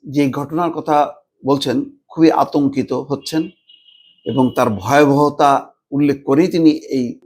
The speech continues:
মানে, স্পিচটা দিয়েছেন। আবার একই সঙ্গে খেয়াল করেন, তার রাজনৈতিক সাংস্কৃতিক মানটা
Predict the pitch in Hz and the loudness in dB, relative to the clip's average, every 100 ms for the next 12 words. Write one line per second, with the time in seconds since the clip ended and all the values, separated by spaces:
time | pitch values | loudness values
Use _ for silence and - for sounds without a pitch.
0 | - - 107 107 107 - 151 143 139 117 | -6 -2 0 -2 -4 0 0 2 0 0
1 | 117 117 - 208 _ _ _ _ _ _ | -2 -4 -8 -14 _ _ _ _ _ _
2 | _ - 156 220 - 254 226 226 202 - | _ -4 2 4 2 0 -2 -2 -4 -4
3 | 156 156 113 104 131 - _ _ _ - | 0 0 0 -6 -8 -14 _ _ _ 0
4 | 151 135 131 139 135 151 - - - - | 2 4 4 4 2 -2 -2 -6 -8 -8
5 | 151 143 - - 139 123 117 135 156 156 | -6 -6 -10 -8 -6 -4 0 0 2 0
6 | 147 | 0